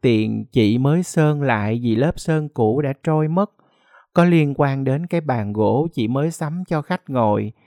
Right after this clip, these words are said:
thay cho bộ bàn cũ đã xức càng gãi gọng.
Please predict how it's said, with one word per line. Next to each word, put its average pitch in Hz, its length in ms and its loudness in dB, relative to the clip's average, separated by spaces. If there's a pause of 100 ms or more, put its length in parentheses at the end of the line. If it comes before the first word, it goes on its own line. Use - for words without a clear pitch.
(340)
thay 147 260 0
cho 151 200 0
bộ 113 240 2
bàn 117 380 -4
cũ 120 340 -2
đã 127 240 -4
xức - 260 -4 (140)
càng 107 300 -2
gãi 110 280 -2
gọng. 117 420 -2